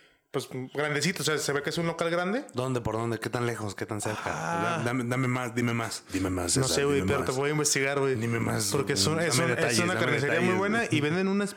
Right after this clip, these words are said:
Speaker 1: un pinche chicharrón, güey, tan
Speaker 2: Ajá, ¿y
Speaker 1: verga,
Speaker 2: qué más?
Speaker 1: güey.
Speaker 2: ¿Y qué más?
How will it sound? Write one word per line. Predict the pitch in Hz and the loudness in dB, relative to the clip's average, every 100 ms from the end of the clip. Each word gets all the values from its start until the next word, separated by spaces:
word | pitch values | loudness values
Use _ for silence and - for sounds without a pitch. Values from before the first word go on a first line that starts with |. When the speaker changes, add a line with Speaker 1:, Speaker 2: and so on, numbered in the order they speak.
| - | -6
Speaker 1:
un | 175 | -4
pinche | 175 214 - | -2 -2 -4
chicharrón, | - - 151 165 180 | -4 -4 -2 0 -2
güey, | 180 - | -4 -4
tan | 202 | -2
Speaker 2:
Ajá, | 185 104 | 0 0
¿y | 101 | 0
Speaker 1:
verga, | 170 - | 0 0
Speaker 2:
qué | 104 | 0
más? | 98 92 | 0 0
Speaker 1:
güey. | 95 | -2
Speaker 2:
¿Y | 104 | -2
qué | 101 | -2
más? | 95 - | -4 -6